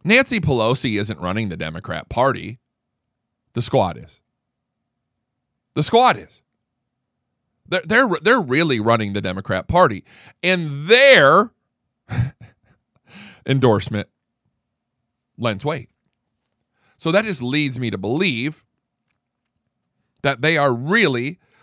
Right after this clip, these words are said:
the silent leader of the Democrat Party.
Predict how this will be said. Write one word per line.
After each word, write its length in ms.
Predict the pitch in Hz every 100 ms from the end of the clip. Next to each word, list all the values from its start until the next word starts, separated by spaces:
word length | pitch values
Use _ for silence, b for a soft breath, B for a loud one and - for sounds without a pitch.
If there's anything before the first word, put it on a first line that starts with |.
| _
the 140 | - 143
silent 760 | - 175 175 175 156 - - _ _ _ _ _ _ _ _ _ _ _
leader 600 | 123 202 214 120 113 - _ _ _ _ _ _ _ _ _ _ _ _ -
of 140 | 135
the 80 | 117
Democrat 420 | 110 104 110 101
Party. 400 | - 117 85 -